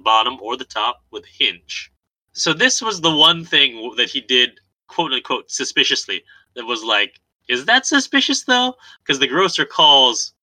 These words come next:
number two and tells him that he bought a cuckoo clock. But not just, not th-, because he bought the clock, but because the grocer tried to offer him one,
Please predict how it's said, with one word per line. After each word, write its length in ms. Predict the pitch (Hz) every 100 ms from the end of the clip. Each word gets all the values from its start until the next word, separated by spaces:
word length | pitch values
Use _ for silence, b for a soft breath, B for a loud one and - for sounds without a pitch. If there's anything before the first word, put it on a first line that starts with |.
| -
number 240 | 143 135
two 180 | 127 165
and 80 | 165
tells 300 | 160 175 147
him 80 | 120
that 80 | 110
he 60 | 120
bought 220 | 113 110
a 20 |
cuckoo 240 | - -
clock. 400 | - 101 87 - B B _ _
But 100 | 135
not 180 | 170 208
just, 220 | 190 -
not 260 | 139 180 180 120
th-, 140 | 127 - 120
because 320 | - 185 165
he 80 | 117
bought 280 | 113 - _
the 60 | -
clock, 320 | - 101 90 -
but 100 | 113
because 400 | 127 131 104 - b -
the 80 |
grocer 280 | 117 135 131
tried 220 | - 123
to 80 | 123 -
offer 260 | 156 151 131
him 240 | 117 101
one, 320 | 95 92 90